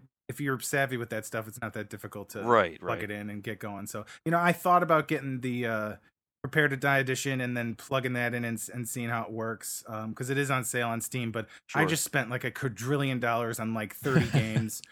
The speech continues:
Speaker 2: On
Speaker 1: and I
Speaker 2: Steam?
Speaker 1: already had, like,
Speaker 2: <laughs>
Speaker 1: twenty freaking games in the queue,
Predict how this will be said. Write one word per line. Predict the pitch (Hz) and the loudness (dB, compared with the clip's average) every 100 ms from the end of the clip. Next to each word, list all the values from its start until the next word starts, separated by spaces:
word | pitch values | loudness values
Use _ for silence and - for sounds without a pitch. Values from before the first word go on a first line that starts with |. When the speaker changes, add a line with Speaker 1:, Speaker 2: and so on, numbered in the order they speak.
| _ - | _ 0
Speaker 2:
On | 101 | 2
Speaker 1:
and | 143 | 6
I | 139 | 6
Speaker 2:
Steam? | 113 | 6
Speaker 1:
already | 147 147 143 | 6 4 2
had, | 135 135 | 2 2
like, | 131 120 - - | 2 -2 0 2
Speaker 2:
<laughs> | 156 | 4
Speaker 1:
twenty | 156 160 | 4 2
freaking | - 151 151 135 | 0 -2 -2 -2
games | 135 139 127 | 0 0 -2
in | 113 139 | -2 -4
the | |
queue, | 131 - 120 117 117 | -2 0 0 2 0